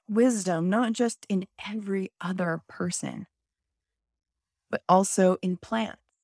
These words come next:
as Potawatomi writer Ramunwal Kimmerer teaches, or in marine mammals, as Black feminist Alexis Pauline Gumbs leads us to.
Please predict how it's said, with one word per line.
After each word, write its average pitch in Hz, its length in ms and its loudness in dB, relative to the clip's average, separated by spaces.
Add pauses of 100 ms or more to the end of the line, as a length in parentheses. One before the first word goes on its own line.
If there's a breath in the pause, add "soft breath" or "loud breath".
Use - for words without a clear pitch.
(640)
as 160 460 0
Potawatomi 165 920 0
writer 147 360 0
Ramunwal 151 560 -2
Kimmerer 151 500 -2
teaches, - 720 -12 (600)
or 165 640 2 (640)
in 180 280 4
marine 202 480 2
mammals, 64 680 -8 (440)
as 147 200 -4
Black - 400 -4
feminist 151 600 0 (280)
Alexis 160 680 -2
Pauline 147 480 0
Gumbs 147 540 0
leads - 340 -10
us - 280 -8
to. 143 360 -10